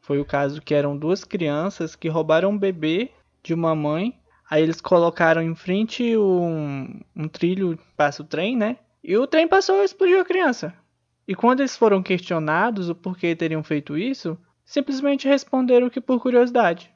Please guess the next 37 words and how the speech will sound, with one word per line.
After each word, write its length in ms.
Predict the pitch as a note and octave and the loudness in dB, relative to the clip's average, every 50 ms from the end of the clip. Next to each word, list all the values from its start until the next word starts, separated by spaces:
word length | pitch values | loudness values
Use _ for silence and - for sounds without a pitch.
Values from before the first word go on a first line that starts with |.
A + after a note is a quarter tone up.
| _ _ - | _ _ 2
Ah, 120 | - F#3+ | 4 4
então 220 | G3+ G3 - G#3+ G#3 | 4 6 6 6 6
aí 100 | G3+ G3+ | 6 6
você 280 | G#3 G#3+ G#3+ - A3 | 4 2 2 2 0
não 240 | G#3+ G#3+ A3 A#3+ C#4 | 2 2 2 4 4
observa 600 | C#4+ C#4 A#3+ B3 - - A#3+ B3 C4+ B3+ B3 A#3 | 4 4 2 0 0 2 2 2 4 2 0 0
só 240 | - - - F#3+ F#3 | 0 2 4 4 6
uma 160 | F3+ F3+ F3 | 6 4 2
tendência 640 | F3 F3 F#3 F3+ E3+ E3 E3+ D#3+ D#3+ D#3+ - - C#3+ | 2 0 -2 -2 -2 -2 -4 -4 -4 -4 -4 -4 -2
à 120 | - D#3 | -2 -2
perversidade, 640 | - - D#3+ D3+ D3+ D#3 D3+ D#3 - D3 C#3 C#3 D#3 | -2 0 0 0 0 -2 -4 2 4 4 4 4 0
você 320 | E3 E3+ - - G#3 G3+ - | -6 -6 -2 0 0 0 2
observa 480 | G#3 G3+ G3 G3+ - - A#3 A#3 A3+ A#3 | 2 -2 -2 0 0 2 4 4 4 2
a 120 | A#3+ A#3 | 2 2
realidade 580 | A#3+ B3+ C4 C4+ C#4+ D#4 D#4 C4 B3 B3 B3 C4+ | 4 4 4 2 2 2 4 6 6 6 4 4
da 100 | C#4 D4 | 4 4
perversidade. 840 | D4 - E4+ E4+ F4 E4+ - - G#4 G4+ F#4 F#4 F4+ G#3+ - - _ _ _ _ _ _ _ _ _ - | 4 4 2 2 2 -2 -4 -2 -2 0 0 0 -2 -2 -6 -14 _ _ _ _ _ _ _ _ _ 2
É 160 | - A#3 C#4 | 4 6 6
um 80 | D#4+ E4 | 6 4
psicopata, 680 | - - - - A3+ A3 - - D3+ D3 - - - D3 | 0 -6 0 2 2 2 4 4 2 2 0 -4 -12 -16
são 360 | - - - - A#3+ C4 C#4 | -14 -10 -2 0 2 2 2
psicopatas. 840 | - - - - F#3+ E3 - - C3+ - - - - - - - _ _ _ _ _ _ _ _ _ _ | 0 -4 -4 0 0 2 2 2 -2 -2 -4 -10 -18 -20 -20 -20 _ _ _ _ _ _ _ _ _ _
Nesse 280 | - D3+ C#3+ C#3 C3+ - | -8 -6 -6 -6 -6 -8
caso 340 | - - C3 C3 D3 D3+ - | -4 -2 0 0 0 -2 -2
também 380 | - D#3 C#3+ C3+ C#3 C#3 C#3+ D3+ | -4 -2 -2 -2 -2 -4 -4 -4
temos 340 | - D3+ D3 D3+ D#3 D#3 E3 | -4 -4 -4 -4 -4 -6 -4
um 80 | F3 | -4
nível 320 | F3+ F3+ F3+ F#3 F#3 F#3+ F#3+ | -4 -2 -4 -2 -2 -2 -2
mais 220 | F#3+ G3 G#3 G#3 | 0 -2 -2 -2
grave 320 | G3+ G3 F#3 F3+ F#3 F#3 | 0 0 0 0 0 -2
de 120 | F#3 - G3 | -6 -10 -12
psicopatia, 960 | - - - - - - G3+ - A#3+ B3+ B3 - - B3+ G#3+ E3 B2+ B2 D3+ _ _ _ _ _ _ _ _ _ _ _ _ _ _ | -12 -14 -18 -16 -12 -12 -8 -6 -6 -6 -6 -8 -6 -2 0 0 -2 -2 -6 _ _ _ _ _ _ _ _ _ _ _ _ _ _
que 120 | - - D#3 | -4 0 0
abrange 480 | D3+ D3+ D#3 D#3+ D#3 D#3 D#3 D#3 - | 0 0 0 -2 -2 -2 -2 -4 -4
em 60 | E3+ D#3+ | -4 0
geral 500 | E3 F3 E3+ D#3+ C#3+ C#3+ D3+ E3+ F#3 F#3 | 0 2 4 4 4 4 4 2 0 0
já 360 | E3+ F3 D#3+ D#3 E3 F3+ F3 | 0 2 2 2 2 0 -2